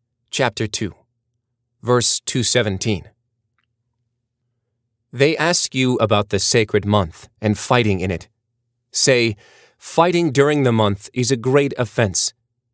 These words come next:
but to bar others from God's path, to believe in Him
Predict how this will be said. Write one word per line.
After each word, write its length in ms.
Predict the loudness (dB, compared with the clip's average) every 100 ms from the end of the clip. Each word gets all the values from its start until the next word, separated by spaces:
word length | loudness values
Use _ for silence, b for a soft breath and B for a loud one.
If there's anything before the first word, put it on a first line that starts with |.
| _
but 160 | -4 -2
to 100 | 0
bar 320 | 2 4 4
others 400 | 2 2 0 0
from 240 | -2 -4
God's 440 | 0 0 0 -2 -8
path, 520 | -4 -2 -2 -8 -20 _ _ _ -10
to 100 | -6
believe 360 | -2 -2 0
in 120 | -2
Him 300 | -2 -2 -4